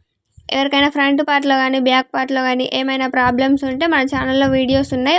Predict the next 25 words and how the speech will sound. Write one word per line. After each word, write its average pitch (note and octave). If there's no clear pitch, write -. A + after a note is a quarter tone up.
ఒకసారి C4
వెళ్ళి B3
చెక్ B3
చేయండి. B3
And C4+
ఈ C#4+
వీడియో D#4+
కింద D4
కూడా D#4+
ఫుల్ D4
వీడియో C#4+
ఒక్కటి C#4
ట్యాగ్ B3+
చేస్తా, B3+
ఒకసారి C4
మీకు C4
వీలైతే C#4
వెళ్ళి B3+
చెక్ B3
చేయండి. B3
స్టిచ్చింగ్ D4+
కానీ C#4
కటింగ్ C#4
కానీ C4
చాలా C4+